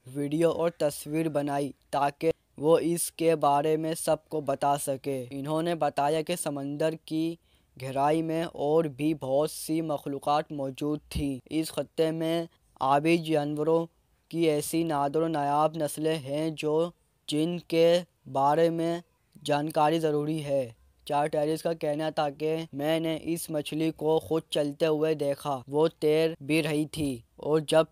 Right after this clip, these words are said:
थक जाती तो ज़मीन पर जाकर टांगों से चलने लगती थी। इन्होंने बताया कि वो तैरने के मुकाबले में आहिस्ता चल रही थी।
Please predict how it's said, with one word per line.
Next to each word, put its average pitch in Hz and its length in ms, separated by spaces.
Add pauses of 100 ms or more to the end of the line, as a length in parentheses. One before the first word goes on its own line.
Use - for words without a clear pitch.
थक 160 220
जाती 156 380
तो 170 220
ज़मीन 151 440 (100)
पर 156 240
जाकर 147 520
टांगों 147 460
से 165 160
चलने 151 340
लगती 139 340
थी। 131 280 (140)
इन्होंने 151 440
बताया 151 480
कि 165 180
वो 156 220 (340)
तैरने 151 380
के 170 160
मुकाबले 151 500
में 165 140
आहिस्ता 151 360
चल 156 260
रही 143 280
थी। 139 280